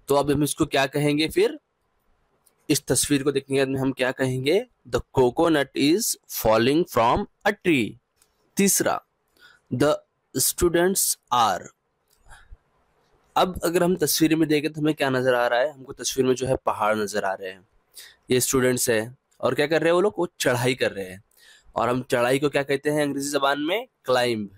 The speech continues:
यानी चढ़ना। और कहाँ चढ़ रहे हैं? पहाड़ पे, यानी वो हिल पर चढ़ रहे हैं। तो जुमला क्या बनेगा हमारा? The student are climbing a hill। Student जो है पहाड़ चढ़ रहे हैं।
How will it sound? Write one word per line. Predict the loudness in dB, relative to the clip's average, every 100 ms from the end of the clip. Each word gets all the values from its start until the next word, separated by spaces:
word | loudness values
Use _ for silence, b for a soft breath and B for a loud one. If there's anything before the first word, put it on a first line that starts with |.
| -6
यानी | -2
चढ़ना। | 0 0 -2 -2 -6 -12 _ b b b b
और | -2 0
कहाँ | 0 0
चढ़ | 0 2
रहे | 0
हैं? | 0
पहाड़ | -2 -2 -4
पे, | -4 -4
यानी | -2 0
वो | -2
हिल | -2 -4 -2
पर | -4
चढ़ | -4 -8
रहे | -6 -12
हैं। | -14 _ -20 B B _
तो | 2 4 2 -2 -6
जुमला | 0 2 2
क्या | 0 0
बनेगा | 0 0 -2
हमारा? | 0 0 0 -2 -6 _ _ _ _
The | -2 -2 -2
student | -6 -4 -2 0 0 0 0
are | 2 2 0 -6 _ _
climbing | 0 2 0 2 0 -2 -4
a | -2 0
hill। | 2 0 -2 -12 _ _ _ -2
Student | -2 0 -2 0 2
जो | 2
है | 2 2
पहाड़ | 0 -4 -2 -4
चढ़ | -2 -4
रहे | -4 -6 -8
हैं। | -12 -20